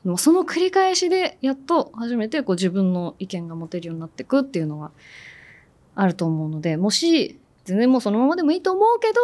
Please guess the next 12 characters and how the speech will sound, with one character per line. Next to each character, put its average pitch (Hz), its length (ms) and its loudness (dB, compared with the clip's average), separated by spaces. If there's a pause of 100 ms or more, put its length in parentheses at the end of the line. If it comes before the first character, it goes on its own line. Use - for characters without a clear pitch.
ど、 - 180 -2 (300)
友 202 120 0
人 196 200 0
の 190 80 0
方 202 240 -2
々 180 240 -2
と、 285 280 -2 (500)
こ 175 240 -2
う 185 60 0
同 190 140 2
じ、 185 300 -4
同 175 100 -2